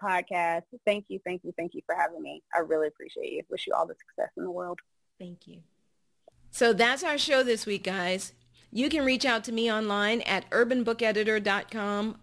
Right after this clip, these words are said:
Speaker 2: or michelle berard dot com. That's M I C H E L E B A R A R D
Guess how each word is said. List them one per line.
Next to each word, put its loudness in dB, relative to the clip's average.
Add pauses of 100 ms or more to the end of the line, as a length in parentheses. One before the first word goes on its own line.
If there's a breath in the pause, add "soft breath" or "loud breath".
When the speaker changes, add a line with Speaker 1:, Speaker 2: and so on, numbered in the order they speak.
Speaker 2:
or 4
michelle 2
berard 2
dot -4
com. -8
That's -6
M 0
I 2
C -2
H 2
E -2
L 0
E -2 (140)
B 0
A 2
R 4
A 2
R 0
D -2